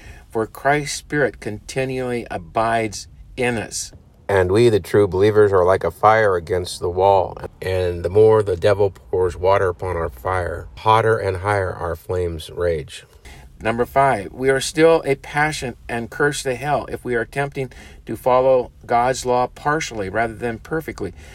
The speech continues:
For it is written by former Mister Morality that as many of us Americans who are of the works of the law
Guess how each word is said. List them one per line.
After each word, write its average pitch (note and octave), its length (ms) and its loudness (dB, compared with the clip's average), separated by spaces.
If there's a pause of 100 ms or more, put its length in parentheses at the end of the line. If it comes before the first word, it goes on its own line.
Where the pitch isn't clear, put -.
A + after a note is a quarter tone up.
(180)
For A#2 160 2
it A#2 80 0
is G#2+ 120 -6
written D3 240 0
by C3+ 140 2
former C#3 340 -2
Mister B2 280 -10
Morality A#2 640 -6 (300)
that A2+ 220 0
as G#2+ 240 -2
many C#3 280 0
of A#2 260 -4
us C3 200 -2
Americans B2+ 640 -4
who A#2 200 -6
are A2+ 180 -2
of A#2+ 160 -4
the A2 100 -4
works C3 380 -4
of A#2+ 80 -8
the A#2 140 -4
law F#2+ 320 -2